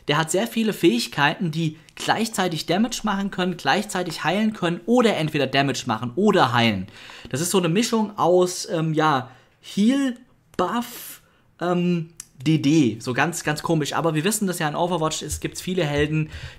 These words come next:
die sind zwar in der Kategorie, wie das beispielsweise Roadhog ist, aber da trotzdem ohne Probleme Erster im Damage werden kann.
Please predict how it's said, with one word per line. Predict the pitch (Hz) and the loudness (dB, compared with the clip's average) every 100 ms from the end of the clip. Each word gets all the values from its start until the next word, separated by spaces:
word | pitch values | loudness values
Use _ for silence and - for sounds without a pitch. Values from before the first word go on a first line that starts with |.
| - | -6
die | 160 156 156 156 151 | 0 2 2 2 2
sind | 175 202 | 2 0
zwar | 180 156 | 0 -2
in | |
der | 147 | -2
Kategorie, | 147 143 131 127 143 175 147 | -4 -6 -2 -2 0 -2 -2
wie | |
das | 135 - | -4 -2
beispielsweise | 117 123 131 127 120 | -2 -2 -6 -2 -2
Roadhog | 113 151 160 139 | 0 0 -2 -4
ist, | 151 135 | -6 -4
aber | 123 | -2
da | 127 | -2
trotzdem | 113 139 - 135 | -2 -6 -4 -4
ohne | 135 156 | -2 -2
Probleme | 139 127 139 127 | -4 -2 -2 0
Erster | 120 165 147 | 0 0 -2
im | 135 | 0
Damage | 123 151 - | 0 -2 -2
werden | 143 131 | -4 -4
kann. | 131 135 | -2 -4